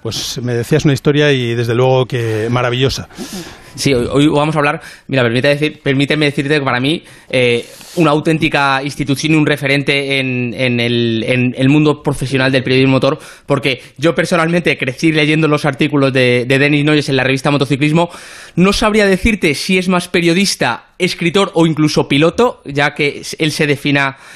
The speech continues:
Speaker 2: eh, que, que, con qué se identifica más, porque llegó incluso a proclamarse campeón de España de resistencia en mil novecientos ochenta y seis, y quizá el público más generalista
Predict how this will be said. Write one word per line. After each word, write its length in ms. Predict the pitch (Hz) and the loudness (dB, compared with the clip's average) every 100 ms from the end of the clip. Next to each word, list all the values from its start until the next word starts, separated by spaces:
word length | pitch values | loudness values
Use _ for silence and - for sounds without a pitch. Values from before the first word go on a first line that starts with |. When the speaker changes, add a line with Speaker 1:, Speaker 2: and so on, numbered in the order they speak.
| - - | -14 -4
Speaker 2:
eh, 580 | 143 139 131 131 127 - | 0 2 0 0 -2 -4
que, 200 | 254 - | -8 -4
que, 280 | 160 170 | -4 -4
con 180 | - 139 | -4 -4
qué 140 | 131 147 | -2 -2
se 260 | 156 143 | 0 0
identifica 560 | 147 143 139 139 151 139 | 0 -2 -2 -2 0 0
más, 160 | 147 | -2
porque 320 | 156 143 131 123 - - | -2 -2 -4 -6 -12 -2
llegó 240 | 135 151 | 2 2
incluso 320 | 156 160 147 | 2 0 0
a 80 | 143 | -2
proclamarse 420 | 147 135 135 139 | -2 -2 -2 -2
campeón 260 | 131 127 135 | -2 0 0
de 60 | 127 | 0
España 200 | 135 131 | 0 0
de 60 | |
resistencia 640 | 123 127 135 131 139 127 123 - - - | 0 -2 -2 -2 0 -2 -4 -20 -20 -12
en 200 | - 143 | -4 0
mil 120 | 151 156 | 0 2
novecientos 380 | 147 143 151 | 0 0 -2
ochenta 220 | 147 147 139 | -2 0 0
y 40 | |
seis, 440 | 165 180 - - - | -2 -4 -8 -14 -4
y 140 | 202 | -2
quizá 320 | 180 170 180 | 0 0 0
el 80 | 180 | 0
público 340 | 170 170 165 | -2 -2 0
más 160 | 156 151 | 0 0
generalista 560 | 165 143 139 135 151 | 0 0 0 -2 -4